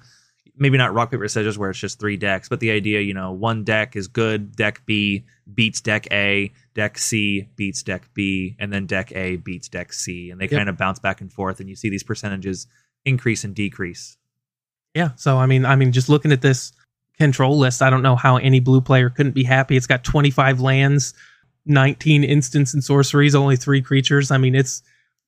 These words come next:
Speaker 2: it's as close to a draw d-, draw go kind of blue
Speaker 1: Nice.
Speaker 2: deck as you could hope for, given the, uh, the level of threats that are being printed these days.
Speaker 1: I was really hoping to build, um, Stoneblade, blue-white control Stoneblade in Modern, and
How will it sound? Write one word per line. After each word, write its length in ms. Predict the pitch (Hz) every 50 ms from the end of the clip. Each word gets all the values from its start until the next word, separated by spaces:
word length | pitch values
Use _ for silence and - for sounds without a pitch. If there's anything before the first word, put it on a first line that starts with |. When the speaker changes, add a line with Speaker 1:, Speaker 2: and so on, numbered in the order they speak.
| _ -
Speaker 2:
it's 160 | 160 131 -
as 100 | 147 131
close 300 | - - 151 143 135 -
to 140 | - 147 143
a 100 | 139 131
draw 400 | 127 147 135 135 135 135 131 - _
d-, 260 | - 147 139 - - - _ _ _ -
draw 260 | 147 - 147 139 143 147
go 280 | 131 139 135 135 135
kind 200 | 127 151 139 135
of 80 | 127 123
blue 140 | 131 131 135
Speaker 1:
Nice. 260 | 131 135 127 123 -
Speaker 2:
deck 40 | -
as 120 | 127 123
you 100 | 131 127
could 180 | 123 131 127 123
hope 280 | - - 143 147 - _ _
for, 400 | 127 123 123 120 113 120 123 _ _ 143
given 340 | 135 131 123 131 127 123 123
the, 240 | 123 123 120 117 113
uh, 180 | 113 117 113 117 - _ _ _ _ _ _
the 200 | - 139 135 131
level 440 | 127 131 135 147 143 135 143 135 127
of 140 | 117 123 123
threats 380 | - - 135 139 131 123 - -
that 120 | 143 127
are 60 | 127 120
being 200 | 127 123 123 123
printed 280 | - 139 135 127 120
these 220 | 113 120 113 113 -
days. 340 | - 110 104 117 120 - - _ _ _ _
Speaker 1:
I 60 | 104
was 140 | 107 104 92
really 200 | 104 107 101 95
hoping 320 | 82 107 104 95 - 95 95
to 60 | 90
build, 400 | 82 101 98 95 92 92 92 -
um, 460 | - 92 90 87 87 85 85 85 87 104 _ _ _ _ _
Stoneblade, 720 | - - 110 104 104 104 101 101 95 92 90 90 87 - - _ _ _ _ _ _ _ _ _ _ _
blue-white 320 | - 113 110 101 104 95 -
control 380 | - 113 95 - 104 98 92
Stoneblade 600 | - - - 95 95 95 90 95 92 90 90 85
in 180 | 85 - 98 95
Modern, 400 | 90 90 90 90 90 90 90 90 -
and 280 | - 92 92 92 90